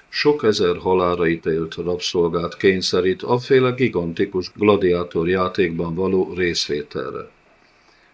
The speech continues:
Szerencsétleneknek egy tengeri ütközetet kell megvívniuk Cresson partjainál, olyan ütközetet, melyet bizonyosan nem él túl senki.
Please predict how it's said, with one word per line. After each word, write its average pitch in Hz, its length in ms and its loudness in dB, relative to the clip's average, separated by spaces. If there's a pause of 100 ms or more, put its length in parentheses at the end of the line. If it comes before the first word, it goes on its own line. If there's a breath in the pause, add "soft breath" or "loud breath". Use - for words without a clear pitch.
Szerencsétleneknek 107 1300 2
egy 117 180 2
tengeri 95 440 2
ütközetet 87 760 -2
kell 82 240 0
megvívniuk 87 880 -2 (100)
Cresson 85 580 -4
partjainál, 92 880 -2 (300 loud breath)
olyan 139 260 8
ütközetet, 123 880 2
melyet 104 380 6
bizonyosan 104 600 0
nem 101 200 2
él 92 280 2
túl 98 360 0
senki. - 600 -8